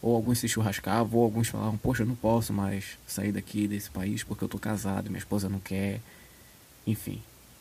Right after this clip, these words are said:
eu tô decidido que eu vou sair daqui. Assim eu posso in-, investir mais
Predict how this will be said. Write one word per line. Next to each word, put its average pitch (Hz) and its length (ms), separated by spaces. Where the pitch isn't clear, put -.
eu 117 840
tô 101 320
decidido 123 840
que 110 220
eu 92 80
vou 92 140
sair 147 200
daqui. 135 420
Assim 107 220
eu 117 40
posso 120 280
in-, 110 180
investir 131 440
mais 117 500